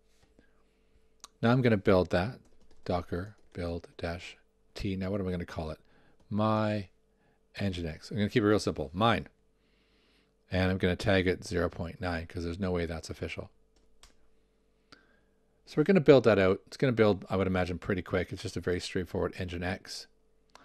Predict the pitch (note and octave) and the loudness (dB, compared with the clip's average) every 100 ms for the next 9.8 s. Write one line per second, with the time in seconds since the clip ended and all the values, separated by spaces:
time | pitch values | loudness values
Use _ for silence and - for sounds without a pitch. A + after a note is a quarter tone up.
0 | _ - C3 A2+ G2+ G#2 A2+ - G#2 G2 | _ -4 0 2 2 2 -2 -4 -2 -2
1 | - - - C#3 A#2+ A#2 G2 F#2 - - | -6 -12 -2 0 0 -2 -2 -4 -8 -8
2 | - F2 F2 C3+ - F#2 F2+ F2 E2+ E2 | -6 -6 -6 -10 -10 -10 -10 -10 -8 -8
3 | D#2+ F#2 - - E2+ E2+ E2 - - - | -10 -12 -12 -8 -8 -8 -10 -16 -20 -20
4 | _ - F2+ F2 F2+ F#2+ F2+ F2+ - E2+ | _ -10 -6 -4 -2 -2 -2 -4 -2 -2
5 | F2 G2+ G#2 E2 D#2+ E2+ - E2 F#2 G2 | -2 -4 -4 -4 -4 -8 -2 0 0 0
6 | E2 E2+ D#2+ - E2+ - F#2 - F2 A#2+ | -2 -4 -6 -6 -8 -4 -4 -4 -10 -12
7 | - _ _ _ _ _ _ _ _ - | -18 _ _ _ _ _ _ _ _ -4
8 | A#2+ A#2 A#2+ C3+ - B2 C3+ G2+ G2+ G2+ | 0 2 0 -2 -4 -4 -4 -6 -6 -6
9 | F2+ F2+ - G#2 E3+ - - | -8 -8 -8 -8 -6 -8 -10